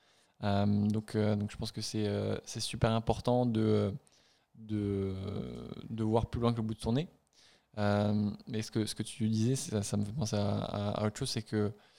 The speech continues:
euh, il faut s'assurer, si on est ambitieux, c'est bien, euh, mais il faut s'assurer que ça soit ses propres ambitions et pas l'ambition du voisin. Euh, on est quand même dans des schémas professionnels et, euh, sociétaux,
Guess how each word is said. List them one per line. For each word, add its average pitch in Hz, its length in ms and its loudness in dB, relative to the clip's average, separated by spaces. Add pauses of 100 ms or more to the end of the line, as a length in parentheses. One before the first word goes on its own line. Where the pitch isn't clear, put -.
(300)
euh, 98 360 2 (500)
il - 60 -12
faut 117 120 -10
s'assurer, 113 500 0
si - 160 -2
on 117 120 2
est 110 40 4
ambitieux, 107 440 0
c'est 120 140 -4
bien, 123 280 0 (400)
euh, 101 220 -4
mais 104 120 0
il - 20 0
faut - 120 -10
s'assurer - 260 -6
que - 60 -10
ça - 80 -8
soit 107 140 -4
ses - 140 -4
propres 110 300 0
ambitions 107 280 0
et 120 60 -2
pas 113 120 0
l'ambition 107 300 -2
du 107 80 0
voisin. 107 280 0 (1000)
Euh, 101 440 2 (640)
on 117 80 0
est 110 60 2
quand 120 100 4
même 120 100 4
dans 117 60 6
des 113 120 4
schémas 113 600 4 (1400)
professionnels 117 960 2 (120)
et, 104 280 2
euh, 101 840 -2
sociétaux, 123 680 0